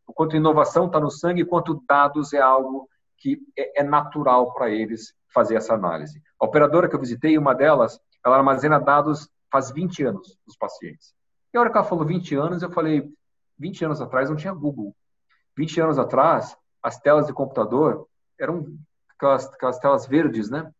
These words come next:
Todo mundo deve ter minha idade ou mais, ou um pouquinho menos, vai lembrar. É, como que vocês faziam isso?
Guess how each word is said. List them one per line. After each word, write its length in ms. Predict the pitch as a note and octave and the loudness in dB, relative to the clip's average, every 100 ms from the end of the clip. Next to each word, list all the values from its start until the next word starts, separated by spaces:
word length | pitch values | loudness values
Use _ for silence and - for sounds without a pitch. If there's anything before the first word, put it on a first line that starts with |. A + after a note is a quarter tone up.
| _ _ _ _ | _ _ _ _
Todo 160 | - C#3+ | -10 -6
mundo 120 | C3+ | -4
deve 140 | B2 A#2 | -4 -2
ter 240 | B2+ A#2 | -2 -2
minha 200 | A#2+ B2+ | -2 -4
idade 400 | A2 A#2 A2+ A2 | 0 0 0 -2
ou 100 | G#2+ | -4
mais, 320 | G#2+ B2+ B2 | 0 2 2
ou 60 | A2+ | -4
um 60 | |
pouquinho 260 | A2 G#2 A2 | -8 -10 -8
menos, 280 | A2+ C#3+ A#2+ | -6 -6 -2
vai 120 | A#2 | 0
lembrar. 440 | A2+ A2 D3+ B2+ - - _ _ - | 0 2 2 2 -6 -20 _ _ -10
É, 80 | C#3+ | -4
como 260 | - B3 | 0 0
que 60 | - | 0
vocês 140 | F#3+ | -4
faziam 380 | F3+ C#3+ D#3+ C3+ | -2 -2 -2 -2
isso? 320 | C#3 C3+ G#2+ | -4 -6 -16